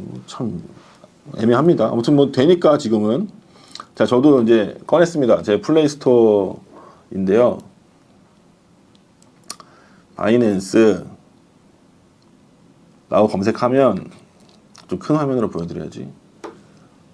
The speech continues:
네, 바이낸스 앱이 있습니다. 요거, 요거 설치하시면 돼요. 저는 설치 안 했어요. 저는 이제 미인가 거래소는 쓰지 않기 때문에 하지 않으셔도 됩니다. 그거. 예. 이거 설치를 누르면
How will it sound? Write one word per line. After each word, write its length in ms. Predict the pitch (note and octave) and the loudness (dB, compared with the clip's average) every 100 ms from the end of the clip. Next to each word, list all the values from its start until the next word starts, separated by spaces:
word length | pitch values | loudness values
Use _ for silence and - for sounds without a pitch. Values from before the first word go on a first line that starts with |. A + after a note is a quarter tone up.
| _ - | _ -8
네, 280 | G#2 G#2 - - - | -2 -2 -2 -18 -4
바이낸스 960 | G2+ C3 C#3+ C#3 C#3 C3 B2+ - G#2 - - - | 0 2 0 2 2 4 2 2 2 0 -18 -10
앱이 400 | A2 A2 G#2 F2 - - _ _ | -2 0 0 -4 -8 -20 _ _
있습니다. 420 | G#2+ - C3+ G#2+ F#2+ | -8 -4 -2 -2 -2
요거, 220 | F2+ F#2+ | -2 -2
요거 180 | F#2 G2+ | 0 -2
설치하시면 600 | D#3+ E3+ F3+ E3+ F3 C#3 | -2 -4 -4 -2 -2 -2
돼요. 280 | C3 G2+ A2 | -2 -4 0
저는 200 | A2+ A2 | 0 2
설치 280 | C#3+ D3 | -2 -2
안 140 | A#2+ G#2 | -4 -4
했어요. 200 | G#2 - | -6 -2
저는 340 | A2 A2+ G2+ | 0 0 0
이제 200 | G2 G2 F#2 | -2 -2 -2
미인가 320 | A2+ D3 D3 | 2 4 4
거래소는 360 | - A2+ A#2 | 2 0 -2
쓰지 180 | A2 D3 | -2 -2
않기 200 | G2+ G2+ | -2 -4
때문에 500 | - F#2 G#2+ A#2 E2+ - _ _ _ - - - - | -6 -4 -2 -2 -4 -14 _ _ _ -20 -20 -18 -14
하지 240 | - C#3 B2 | -8 -2 -2
않으셔도 280 | G#2 G#2 | -2 -4
됩니다. 280 | G2 E2+ E2+ | -6 -8 -10
그거. 260 | F2 E2+ E2+ - - - - - - | -10 -12 -14 -18 -20 -20 -20 -20 -16
예. 140 | E2 D#2 - - - - - - - - | -14 -14 -18 -20 -20 -20 -20 -20 -20 0
이거 160 | C3+ D3+ | 4 4
설치를 380 | G3+ G#3 G#3 | 2 2 2
누르면 580 | C3+ A#2+ C#3+ F3+ A#3+ A#3+ | 4 2 4 2 2 -4